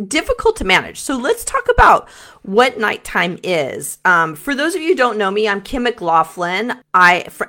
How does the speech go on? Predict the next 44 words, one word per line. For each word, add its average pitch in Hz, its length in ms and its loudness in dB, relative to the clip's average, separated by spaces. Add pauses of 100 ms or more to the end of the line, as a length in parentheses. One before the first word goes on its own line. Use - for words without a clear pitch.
am 185 160 -2
from 170 320 -2
Feed 202 380 -10
Your 202 100 4
Soul 175 380 0
with 165 200 0
Kim, 180 640 -2
the 160 140 -4
podcast. 202 1040 4 (100)
I 151 540 2
am 156 160 -8
from 156 240 -2
Feed 180 260 -12
Your 170 100 -4
Soul 156 360 -2
Unlimited, 202 1000 2 (300)
my 160 600 2
website. 233 600 2
I 170 120 -4
have 160 260 -2
a 151 40 -18
blog. 202 840 4
I 170 80 -6
have 160 220 -6
a 147 40 -8
book. 214 760 2 (520)
There's 214 280 4
a 214 40 -4
lot 226 280 4
of 233 100 -4
things 220 180 -2
that 185 100 0
I 175 60 2
do. 190 160 -2
I 160 120 4
work 190 220 0
with 233 180 -4
people, 214 260 -4
then 185 220 -2
they're 160 120 -2
feeling 165 440 -8
frustrated, 208 760 -2 (160)
overwhelmed, 190 600 4
and 160 140 -6